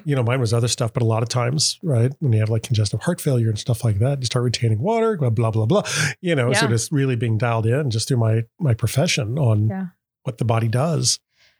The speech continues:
Speaker 1: you know, when there's a heart problem.
Speaker 2: Yeah.
Speaker 1: It's like, yeah.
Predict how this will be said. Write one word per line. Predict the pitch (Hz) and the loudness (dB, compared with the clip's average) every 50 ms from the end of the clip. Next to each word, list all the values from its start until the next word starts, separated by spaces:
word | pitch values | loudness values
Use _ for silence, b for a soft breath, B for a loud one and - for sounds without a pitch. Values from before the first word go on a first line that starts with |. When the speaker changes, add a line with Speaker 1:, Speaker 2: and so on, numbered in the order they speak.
| b b b 240 285 - | b b b -18 -14 -6
Speaker 1:
you | - 143 123 | -4 -2 0
know, | 123 120 | 2 2
when | 120 113 | 2 2
there's | 117 120 117 120 | 2 2 0 0
a | |
heart | 104 127 185 202 | 0 -2 -2 -2
problem. | - 135 113 101 104 110 107 107 98 - _ _ _ _ _ - | -2 -2 -2 0 0 0 0 -2 -2 -6 _ _ _ _ _ -10
Speaker 2:
Yeah. | 190 196 233 240 233 - _ _ _ _ _ - B B | -6 -4 -4 -4 -6 -10 _ _ _ _ _ -20 B B
Speaker 1:
It's | B B | B B
like, | 135 127 - | -6 -4 -2
yeah. | 190 208 220 208 | -2 0 0 0